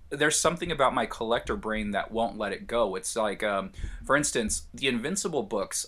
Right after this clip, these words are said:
I have a ton of 'em. I'm, I'm just recently completed my single issue run.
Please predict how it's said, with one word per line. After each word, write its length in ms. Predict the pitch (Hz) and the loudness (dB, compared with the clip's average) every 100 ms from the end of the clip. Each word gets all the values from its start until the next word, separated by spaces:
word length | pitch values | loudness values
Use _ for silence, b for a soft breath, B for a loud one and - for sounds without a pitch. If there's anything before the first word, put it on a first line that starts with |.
| - | 0
I 140 | 127 | 0
have 240 | 165 196 151 | 2 0 0
a 40 | |
ton 300 | - - 151 | -4 -4 -2
of 140 | 123 | 0
'em. 160 | 98 95 | -2 -2
I'm, 280 | 110 110 104 - | -2 -4 -6 -2
I'm 420 | 110 110 104 101 - 117 | 0 2 0 -6 -12 -8
just 340 | - 135 - | 0 2 0
recently 440 | 143 147 156 147 147 | -4 -4 -4 -4 -4
completed 500 | - 110 135 120 117 | -4 -4 -4 -4 0
my 260 | 110 101 | 0 0
single 360 | 107 - 123 120 | -2 -4 -4 -4
issue 320 | 110 107 107 | -4 -4 -4
run. 280 | 95 107 - | -2 -2 -4